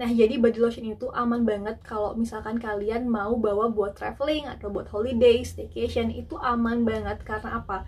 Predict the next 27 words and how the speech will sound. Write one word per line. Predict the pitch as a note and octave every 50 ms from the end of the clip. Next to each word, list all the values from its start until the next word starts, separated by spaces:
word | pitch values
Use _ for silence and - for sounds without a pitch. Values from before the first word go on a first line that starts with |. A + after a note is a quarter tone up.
| - - - - - - - - -
Packagingnya | - A#3+ A#3 A#3 - B3 A#3 A3 A#3 A3+ A3+ A3+ A#3 A3+
ini, | A3 A3+ B3+ C4 B3 G#3+ G#3 A#3 A#3 - - G#3+
dia | G#3 A3+ G#3+ G3+
tuh | G3+ - C4+ C4+ A#3
udah | A3+ A3 -
ada | G#3+ G#3 G3 F#3+ G#3+ A3+ A#3+ A#3+ - - - - - -
lock | A3+ B3 - -
and | A#3+ A#3 A3
unlocknya | A3 A3 G#3+ G#3 G#3 - - A3 G3+
gitu | G#3 A3 A#3 G#3
loh. | F#3 F#3 F#3 - - - - G#3
Nih, | G3 F#3 E3 - - -
lihat, | G#3 G3+ F#3+ F#3 -
ini | - G3+ G3+
kayak | A3 G#3+ G#3+
gini. | G#3 G#3 G3 F#3+ G3+ G#3
Jadi | - C#4+
kalau | D4 C4+ B3
misalkan | B3 A#3+ - A#3+ A#3 A#3+ A#3
kalian | A#3 A#3 A3 G#3+ A3 A3
lagi | G#3 G#3 G#3
traveling, | G#3 - A#3 B3 C4+ - - B3+ A#3+ B3 B3+ B3+
kalian | A#3+ A#3 A#3+ C4+ C4 A#3
bisa | A3 A3+ - A#3 G#3
banget | G3 G3 G3+ A3+ A#3+ -
buat | - G#3 G#3 A3+ A#3
ngelock | A#3 A#3 A#3 A3 G#3+ G#3+ A3 A#3 - - -